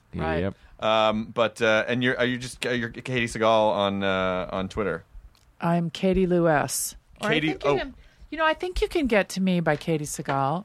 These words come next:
Speaker 1: I should make sure. I'm
Speaker 2: I'll tell
Speaker 1: pretty
Speaker 2: you what
Speaker 1: sure
Speaker 2: you are
Speaker 3: We should
Speaker 2: right
Speaker 3: make
Speaker 2: now.
Speaker 3: sure so we give people the right information.
Speaker 1: Yeah, I'm pretty sure.
Speaker 2: Katie Lou S.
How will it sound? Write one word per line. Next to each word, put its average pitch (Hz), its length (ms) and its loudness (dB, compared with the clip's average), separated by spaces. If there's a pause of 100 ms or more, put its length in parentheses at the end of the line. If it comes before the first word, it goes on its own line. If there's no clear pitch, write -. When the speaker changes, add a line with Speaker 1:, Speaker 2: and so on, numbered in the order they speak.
Speaker 1:
I 226 80 -2
should 311 200 -6
make 277 180 -4
sure. 202 460 -2
I'm 196 80 2
Speaker 2:
I'll 196 40 -2
tell 113 200 -2
Speaker 1:
pretty 95 100 2
Speaker 2:
you 92 60 0
what 87 40 2
Speaker 1:
sure 80 60 0
Speaker 2:
you 85 100 -2
are 85 80 0
Speaker 3:
We - 80 2
should - 120 -2
Speaker 2:
right - 80 -2
Speaker 3:
make 180 140 0
Speaker 2:
now. 85 40 -2
Speaker 3:
sure 135 200 0
so 123 140 -8
we 113 80 -4
give 101 180 -10
people 110 220 -10
the 98 80 -8
right 98 180 -2
information. 90 380 -2
Speaker 1:
Yeah, 175 160 2
I'm 247 180 -6
pretty 320 240 -8
sure. 233 280 -6
Speaker 2:
Katie 165 320 2
Lou 131 300 4
S. 82 520 -4